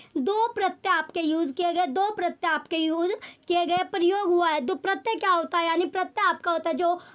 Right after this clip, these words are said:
बाद में आपका जुड़ता है, यानी उपसर्ग जो होता है आपका पहले आपका वर्ड में जुड़ा होता है, शब्दों में जुड़ा होता है, लेकिन जो प्रत्यय आपका होता है, वो बाद में यूज़ आपका किया जाता है। ऑप्शन फर्स्ट आपका है वास्तविकता,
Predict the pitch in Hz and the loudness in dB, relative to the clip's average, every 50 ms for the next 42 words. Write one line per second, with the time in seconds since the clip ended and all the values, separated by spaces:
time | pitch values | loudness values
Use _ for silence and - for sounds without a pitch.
0 | - - 262 220 349 359 349 370 403 427 403 415 392 359 320 - - 349 330 262 | -6 -4 0 2 4 4 4 4 2 2 0 2 2 0 0 0 -2 -2 -2 0
1 | 311 320 262 - 349 320 311 302 302 302 320 330 339 339 349 330 349 427 - 349 | -2 -4 -2 -2 0 0 0 0 0 0 2 4 4 4 4 4 2 -2 0 -2
2 | 349 339 - - 427 427 440 349 339 415 403 370 359 359 381 359 349 339 - - | -2 -2 -2 -2 -2 0 0 0 0 0 0 0 2 2 4 4 4 2 2 -2
3 | 359 349 - 359 339 320 330 370 381 359 330 - - 349 320 330 330 320 330 330 | -2 0 0 0 0 2 2 4 2 2 2 2 -2 -2 0 0 0 0 0 0
4 | 330 254 320 294 330 339 330 330 330 - 381 359 - 381 349 277 262 403 403 381 | 0 -2 -2 0 0 0 0 0 0 -2 -2 -2 0 -2 -2 0 0 0 0 0
5 | 359 262 330 311 320 311 302 - 311 294 294 311 320 330 330 415 403 392 427 427 | 0 0 0 0 0 0 0 0 -2 -2 0 -2 -2 -2 -2 -2 -2 -2 -4 -4
6 | - 359 349 349 _ 403 392 370 349 - - 320 302 339 330 339 330 262 240 330 | -2 -4 -4 -2 _ 0 0 0 0 0 -4 -4 -2 0 0 0 0 0 0 0
7 | 330 339 262 320 330 359 - - - - - - _ - 285 320 381 415 415 415 | 0 0 0 0 -2 -2 -4 -6 -20 -20 -20 -12 _ 2 4 4 4 4 2 2
8 | 381 330 302 - - 320 320 262 277 311 294 285 285 262 262 262 330 311 294 294 | 2 2 2 0 -4 -4 -4 -2 -2 -2 -2 0 0 -2 -2 0 0 0 0 0
9 | 277 247 - - - - _ _ - 349 359 349 - 427 427 392 349 - 381 339 | -2 -4 -6 -8 -20 -20 _ _ -4 -4 -4 -2 -2 -2 -2 -2 -2 -2 -4 -4
10 | - - 349 320 320 - - 330 330 294 311 302 302 302 - - 381 370 - _ | -2 0 0 0 0 0 -2 -2 0 2 2 0 0 0 -2 -6 -6 -6 -4 _
11 | - 330 311 330 339 | 0 2 2 2 -2